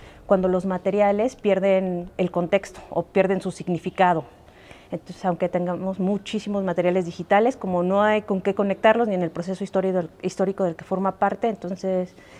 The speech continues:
es muy difícil que no se pierdan, porque no tienen interés para ninguna comunidad. Em,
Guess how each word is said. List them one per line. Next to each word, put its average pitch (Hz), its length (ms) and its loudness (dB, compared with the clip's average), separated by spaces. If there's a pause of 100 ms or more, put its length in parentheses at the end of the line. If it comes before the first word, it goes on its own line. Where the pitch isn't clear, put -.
(220)
es 190 520 2
muy 202 160 4
difícil 185 640 0 (1080)
que 196 120 4
no 202 200 2
se 196 140 -2
pierdan, 185 380 4
porque - 240 -4
no 175 140 2
tienen 185 300 2
interés 170 420 4
para 156 360 2
ninguna 165 960 0
comunidad. 151 560 0 (500)
Em, 160 560 -4